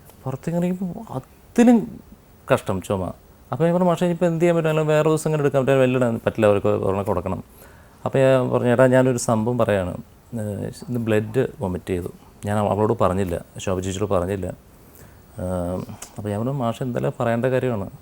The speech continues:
അല്ലെങ്കിൽ ഇപ്പം നമുക്ക് വേണമെങ്കിൽ ഡോക്ടറെ അടുത്ത് പോകാം." "വേണ്ട, ഇന്ന് വേണ്ട, നമുക്ക് നാളെ പോകാം, ഇന്നിപ്പോൾ എന്തായാലും റെക്കോർഡിങ് നടക്കട്ടെ" എന്ന് പറഞ്ഞ് സ്റ്റുഡിയോയിൽ പോയി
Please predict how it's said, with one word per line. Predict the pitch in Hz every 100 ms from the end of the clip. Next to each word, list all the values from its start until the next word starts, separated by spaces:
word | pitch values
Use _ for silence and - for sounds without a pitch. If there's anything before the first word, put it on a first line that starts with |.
| - - -
അല്ലെങ്കിൽ | 113 117
ഇപ്പം | -
നമുക്ക് | 120 120
വേണമെങ്കിൽ | 120 117
ഡോക്ടറെ | 101 -
അടുത്ത് | 107 113
പോകാം." | 95 95 - - - -
"വേണ്ട, | 185 185
ഇന്ന് | 185 196
വേണ്ട, | 139
നമുക്ക് | 123 120
നാളെ | 131 135
പോകാം, | - 107 -
ഇന്നിപ്പോൾ | 110 120
എന്തായാലും | 123 123
റെക്കോർഡിങ് | 107 110 110 107
നടക്കട്ടെ" | 92 - - - - - - - -
എന്ന് | 135 180
പറഞ്ഞ് | 185 170 185
സ്റ്റുഡിയോയിൽ | - - 143 151 175 196
പോയി | - 165 165